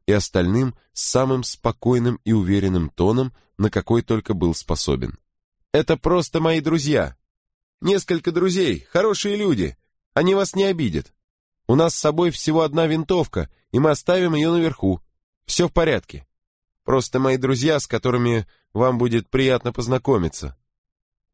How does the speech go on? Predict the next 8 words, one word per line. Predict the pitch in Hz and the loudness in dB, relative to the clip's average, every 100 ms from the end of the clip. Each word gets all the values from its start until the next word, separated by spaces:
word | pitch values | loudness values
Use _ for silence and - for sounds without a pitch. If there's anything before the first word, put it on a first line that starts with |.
| _ | _
Ирвинг | 101 107 113 113 92 | 0 2 2 0 -4
знал, | 85 98 113 80 | -4 0 0 -2
что | - - 78 | -6 -6 -4
эскимосы | - 85 92 113 - | -4 -2 0 0 -2
не | 95 92 | -2 0
понимают | 92 95 113 107 - | 0 0 0 -2 -2
ни | 101 | -6
слова, | - 104 135 117 85 | -4 0 0 0 -2